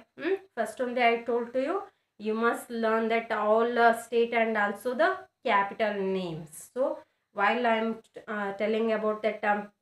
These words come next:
which is the capital of that Punjab means, suddenly you could remember that, uh, Chandigarh. ಪಂಜಾಬ್ ಅಂದ ತಕ್ಷಣನೇ ನೆನಪಾಗಬೇಕು ಚಂಡೀಗಢ. ಆ ಥರದಲ್ಲಿ ಏನಾಗಬೇಕು? ಲರ್ನ್ ಮಾಡೇ ಇರಬೇಕು.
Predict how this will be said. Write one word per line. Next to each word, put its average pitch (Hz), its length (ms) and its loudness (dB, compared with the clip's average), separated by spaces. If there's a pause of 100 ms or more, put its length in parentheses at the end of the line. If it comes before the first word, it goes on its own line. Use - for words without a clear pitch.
(100)
which 208 180 -2
is 220 160 -6
the 208 60 -4 (120)
capital 214 460 -2
of 202 140 -8
that 202 220 -10
Punjab 214 480 -2
means, 330 180 -4 (480)
suddenly 233 500 2 (280)
you 208 80 -6 (180)
could 196 180 -12 (140)
remember 220 420 2 (140)
that, 180 200 -4 (120)
uh, 151 60 -14 (320)
Chandigarh. 190 460 -6 (100)
ಪಂಜಾಬ್ 208 360 -2
ಅಂದ 214 160 -4
ತಕ್ಷಣನೇ 240 440 -4
ನೆನಪಾಗಬೇಕು 196 680 -4
ಚಂಡೀಗಢ. 185 380 -6 (140)
ಆ - 20 0 (100)
ಥರದಲ್ಲಿ 196 480 -6
ಏನಾಗಬೇಕು? 190 480 -8 (540)
ಲರ್ನ್ 208 340 0
ಮಾಡೇ 185 280 -2
ಇರಬೇಕು. 165 360 -8